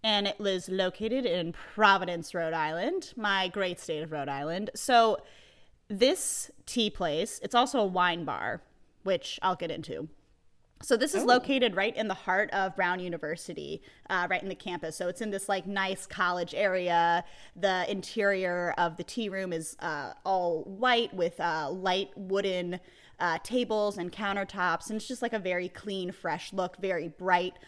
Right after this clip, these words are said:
Speaker 1: looking. Uh, I went in there, uh, all these college students are studying with their, like, nice MacBooks. It's that type of vibe, you know?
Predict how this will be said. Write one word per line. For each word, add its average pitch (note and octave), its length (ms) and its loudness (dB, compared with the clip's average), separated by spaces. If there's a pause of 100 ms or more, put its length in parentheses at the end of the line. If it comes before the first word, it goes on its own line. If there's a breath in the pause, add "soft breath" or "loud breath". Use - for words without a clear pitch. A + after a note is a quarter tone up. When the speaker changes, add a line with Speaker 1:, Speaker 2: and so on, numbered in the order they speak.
(140)
Speaker 1:
looking. F#3 400 -2
Uh, D3+ 320 -2
I G3 120 4
went F3+ 220 2
in E3+ 120 -4
there, D#3 200 -2
uh, D3+ 220 -4
all D#3+ 160 -2
these D3+ 220 -8
college G#3+ 280 0
students F3+ 340 -8
are D#3 60 -6
studying E3+ 480 -4
with D#3 160 -6
their, D3+ 240 -4
like, C#3+ 160 -8 (160)
nice G3 460 -8
MacBooks. E3 720 -8
It's - 140 -4
that A3 220 2
type F3+ 240 -10
of D#3 120 -16
vibe, - 280 -14
you G3+ 120 -4
know? G3+ 200 0